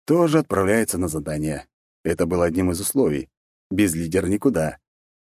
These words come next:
По факту, сегодня из клана на неопределённое время уходит сто пятьдесят боевых единиц. А это самые сильные и закалённые в боях бойцы. Радует лишь одно, что Лифа не входит в их число.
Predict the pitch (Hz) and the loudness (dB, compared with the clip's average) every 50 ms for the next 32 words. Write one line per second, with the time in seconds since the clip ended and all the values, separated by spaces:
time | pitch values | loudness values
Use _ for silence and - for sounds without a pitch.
0 | _ _ - - 101 - - 170 156 - - 123 95 82 78 - - - 123 123 | _ _ -2 -2 -2 0 2 0 0 2 2 2 2 0 -2 -4 -2 -2 0 2
1 | 147 143 104 104 101 87 - - 113 127 131 131 117 98 87 80 90 90 87 87 | 2 2 4 2 2 0 0 -2 0 0 2 2 2 2 2 0 0 0 0 -2
2 | 87 90 87 85 90 101 107 98 87 87 85 98 113 117 110 95 87 82 - - | -2 -2 -4 -2 0 0 0 2 0 0 0 2 2 2 2 2 0 -2 -2 -2
3 | 117 117 95 85 - - - - 139 135 - - 98 92 87 - 113 104 82 85 | 0 0 0 0 -2 -4 -4 0 0 0 0 -2 -4 -2 0 0 0 0 0 2
4 | 95 101 101 104 92 - 101 98 110 127 127 123 113 87 - - - - _ _ | 2 4 4 2 2 0 -4 -2 2 2 4 4 4 2 0 -2 -8 -12 _ _
5 | _ _ _ _ _ _ _ _ _ _ _ _ _ - 85 90 90 80 82 82 | _ _ _ _ _ _ _ _ _ _ _ _ _ 0 2 2 2 0 0 0
6 | - 90 85 85 85 82 78 - - 104 107 107 98 95 95 92 92 82 87 82 | 0 2 2 2 0 0 0 -2 0 2 2 4 4 4 2 2 0 0 -2 -2
7 | - 87 92 95 92 90 90 85 82 85 90 92 92 90 80 85 95 101 98 - | -2 0 0 2 2 0 0 -2 -2 -2 0 0 0 -2 -2 -2 -2 -2 -2 -2
8 | - 131 107 82 67 - _ _ _ _ _ _ _ _ _ _ _ _ _ _ | -2 -2 -2 -2 -2 -6 _ _ _ _ _ _ _ _ _ _ _ _ _ _
9 | - 95 123 147 139 143 131 147 147 - - 160 160 160 139 95 76 - - - | 0 2 2 4 4 4 4 2 2 2 2 2 2 4 2 2 0 -2 -2 -2
10 | 107 123 156 131 - 92 87 87 80 - - 113 85 - - 90 - - 135 - | 2 4 4 2 2 0 -2 -4 -2 0 0 0 0 0 -2 -4 -4 -4 -6 -4
11 | - 117 82 65 60 | -2 -2 -2 -2 -4